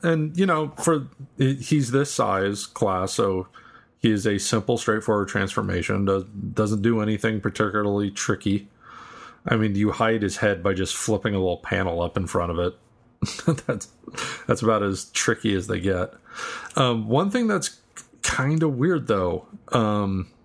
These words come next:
and I didn't realize was a thing until I got it. Um, so the big block that is his torso, um, there's a three-sided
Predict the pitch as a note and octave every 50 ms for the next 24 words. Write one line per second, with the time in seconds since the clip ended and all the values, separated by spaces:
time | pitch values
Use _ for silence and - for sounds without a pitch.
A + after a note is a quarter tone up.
0 | _ _ _ _ _ _ _ _ _ - - _ _ _ _ _ _ _ - -
1 | - - _ _ _ _ _ _ _ _ _ _ _ - A2 G2+ G#2 G#2 G#2 A2+
2 | A2+ A2 G2+ G2 - - G#2 A2+ B2+ B2 A2 G#2 G2 G2 F2+ G2 G2+ F#2 F#2+ F2+
3 | - - - C#3+ C3+ A2+ G2 F#2 F2 - G#2+ G2+ F#2+ F2+ F#2+ A2+ A2+ A2 G2 F#2
4 | - - - - - - - - - - - _ - - - - A2 G2+ G2 F#2
5 | F2+ F2+ F2 E2+ - - - - _ _ _ _ _ - - - - D3 B2+ B2+
6 | A2+ G2 - - D3+ E3+ F3+ E3 C#3 B2+ B2+ - _ _ _ _ - C3+ A#2+ G2+
7 | - - A2 G2+ A2+ A#2+ A#2+ A#2 G#2 F2+ E2+ - - - - - - - - C#3+
8 | C3+ - - A#2 A2+ G2+ G#2 G#2 G2 - - A#2 G#2+ G2+ F#2+ F#2 F2 - - _
9 | - - - - A2 A2 G#2 - - F2+ E2+ E2+ F2 F2 - - _ _ _ _
10 | _ _ - - - - - - - - - - - - - - A2+ G#2 G2 F#2
11 | F2+ F2 F2 F2+ F2+ F#2 - - _ _ - - _ _ _ _ _ _ _ _
12 | _ - - _ _ - A#2 G#2+ A#2 G#2+ G2+ G2+ G2+ F#2+ F#2+ A2+ - A#2 - -
13 | - - - A#2 G#2+ A#2+ C3+ C#3 C#3 C#3 C3 C3 - - - - A2 A2+ A2+ A2+
14 | A2+ A2+ A2+ A2 A2 G#2+ A2